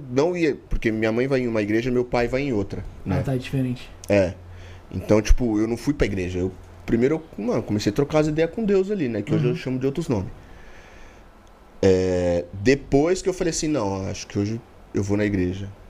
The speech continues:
Speaker 1: Tipo assim, eu, eu não voltei pra igreja porque eu achava que eu tinha que ir na igreja, tá ligado? "Não, eu tenho que ir na igreja
Speaker 2: Cê,
Speaker 1: porque"
Speaker 2: cê colocou na sua mente que você tinha que falar com Deus.
Speaker 1: É.
Speaker 2: Pronto.
Speaker 1: Eu tinha que me aproximar de Deus, mano.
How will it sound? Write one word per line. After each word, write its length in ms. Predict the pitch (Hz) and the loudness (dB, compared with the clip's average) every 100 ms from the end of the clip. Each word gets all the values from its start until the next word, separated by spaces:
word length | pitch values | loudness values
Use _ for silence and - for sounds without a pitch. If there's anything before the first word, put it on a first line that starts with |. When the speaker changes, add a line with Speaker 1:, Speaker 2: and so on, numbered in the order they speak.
| - - - - - - - | -20 -20 -20 -20 -20 -18 -4
Speaker 1:
Tipo 160 | - | 0
assim, 260 | 139 135 - - | 2 2 2 4
eu, 260 | 135 143 - | 4 4 2
eu 100 | 131 | 2
não 220 | 139 156 156 - - - - - | 2 -2 -6 -16 -20 -20 -20 -10
voltei 460 | 117 139 131 151 160 | 6 6 6 2 2
pra 160 | 160 | 2
igreja 380 | 135 113 139 147 | 0 0 -2 -2
porque 640 | 151 135 131 131 127 123 - | -4 -4 0 2 4 2 0
eu 220 | 117 113 | 2 4
achava 460 | 117 - 135 131 135 | 2 2 2 2 0
que 100 | 139 | -2
eu 80 | 127 | -2
tinha 320 | - 135 127 | 0 0 0
que 260 | 123 117 | -2 0
ir 20 | 113 | 0
na 100 | 107 | 0
igreja, 480 | 98 104 101 95 - | 2 0 0 -4 -6
tá 60 | 95 | -2
ligado? 220 | 95 104 | 2 2
"Não, 140 | 101 101 | 0 -4
eu 60 | |
tenho 240 | 90 - 107 | 2 4 4
que 120 | - | 0
ir 20 | |
na 60 | 110 | 0
igreja 500 | 101 98 107 113 113 | 2 2 2 2 -2
Speaker 2:
Cê, 80 | - | -2
Speaker 1:
porque" 560 | 113 - 110 107 107 | -4 2 2 4 2
Speaker 2:
cê 100 | 98 175 | 0 -2
colocou 260 | 208 208 | 0 0
na 60 | 220 | 0
sua 100 | 233 | -2
mente 100 | 226 | -2
que 80 | 254 | 0
você 40 | |
tinha 100 | 254 | 0
que 60 | 240 | 2
falar 160 | 247 247 | 2 2
com 160 | 262 | 0
Deus. 380 | 202 143 127 - - - | 0 0 -4 -12 -6 4
Speaker 1:
É. 220 | 196 202 - - - - - | 4 4 -4 -20 -20 -6 2
Speaker 2:
Pronto. 120 | 170 | 4
Speaker 1:
Eu 20 | |
tinha 100 | 156 | 4
que 80 | 156 | 2
me 60 | 160 | 0
aproximar 380 | 160 156 151 | 0 0 0
de 100 | 156 | 0
Deus, 300 | 180 135 131 | 0 2 2
mano. 160 | 107 90 | -2 -8